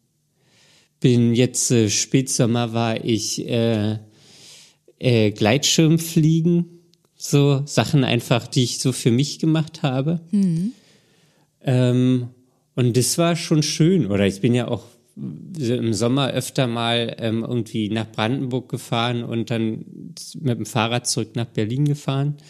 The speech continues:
Speaker 2: Mhm.
Speaker 1: Das waren schon immer schöne Sachen und waren auch schöne Erlebnisse und schöne Erinnerungen. Ähm, und das ist, glaub ich, so auch das Learning, was ich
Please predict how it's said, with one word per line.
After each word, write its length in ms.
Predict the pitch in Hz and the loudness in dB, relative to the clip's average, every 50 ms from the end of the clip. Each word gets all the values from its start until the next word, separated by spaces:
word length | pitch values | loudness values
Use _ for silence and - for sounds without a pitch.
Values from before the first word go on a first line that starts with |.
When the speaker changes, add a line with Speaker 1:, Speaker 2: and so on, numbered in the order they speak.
| - - | -4 -2
Speaker 2:
Mhm. 380 | 196 196 180 156 151 156 196 233 | 0 2 2 2 0 -2 -2 0
Speaker 1:
Das 180 | 233 - - - | 0 0 2 2
waren 220 | 117 113 127 131 | 2 2 2 0
schon 400 | 127 - - 160 151 151 151 147 | 0 0 2 2 4 4 4 2
immer 260 | 147 147 151 156 151 | 2 2 2 2 0
schöne 380 | 147 - - - 147 147 151 135 | 0 -2 -2 -2 0 2 2 2
Sachen 280 | 123 143 143 - - 135 | 2 0 -2 -2 -4 -2
und 160 | 107 107 113 | -2 -2 -2
waren 180 | 110 110 120 | -2 -2 -2
auch 60 | 127 127 | -4 -4
schöne 360 | - - - 131 131 131 131 | -4 -2 -2 -2 0 0 -2
Erlebnisse 760 | 123 123 117 110 110 143 151 151 - 165 160 147 - - - | -2 -2 -2 -2 0 -2 -2 -4 -4 -4 -2 -2 -4 -6 -8
und 140 | 120 113 - | -8 -8 -6
schöne 240 | - - 131 131 127 | -6 -6 -4 -4 -4
Erinnerungen. 720 | 127 131 131 139 139 139 131 107 92 92 95 92 95 104 - _ _ - - - - - - - _ _ _ _ _ _ _ - | -4 -4 -4 -4 -4 -4 -4 -4 -4 -4 -6 -6 -8 -12 -16 _ _ -20 -20 -20 -20 -20 -20 -20 _ _ _ _ _ _ _ -4
Ähm, 680 | 139 127 117 117 117 110 110 107 110 107 104 104 107 - - _ _ _ _ _ _ _ _ _ _ _ _ _ _ _ _ _ _ _ _ _ _ _ _ _ _ _ _ _ _ _ _ _ _ _ _ _ _ _ _ _ _ _ _ _ - | -2 0 2 2 2 2 2 2 2 0 0 -2 -4 -10 -16 _ _ _ _ _ _ _ _ _ _ _ _ _ _ _ _ _ _ _ _ _ _ _ _ _ _ _ _ _ _ _ _ _ _ _ _ _ _ _ _ _ _ _ _ _ -2
und 220 | 143 131 120 110 | 0 0 2 2
das 140 | 131 131 135 | 2 2 2
ist, 180 | 175 165 170 - | 0 -2 -2 0
glaub 180 | 165 156 151 | 0 2 2
ich, 160 | 160 147 147 | 2 0 0
so 120 | - 165 - | 0 0 0
auch 120 | - 147 | 0 -2
das 300 | - - 156 143 - - | -2 -2 -2 -2 -2 -2
Learning, 520 | 117 107 120 135 160 185 226 233 180 139 117 | -2 0 0 0 0 0 0 0 0 0 0
was 220 | 117 113 - - | 0 0 0 0
ich 320 | 139 120 - - - - | -2 -2 -2 -6 -14 -16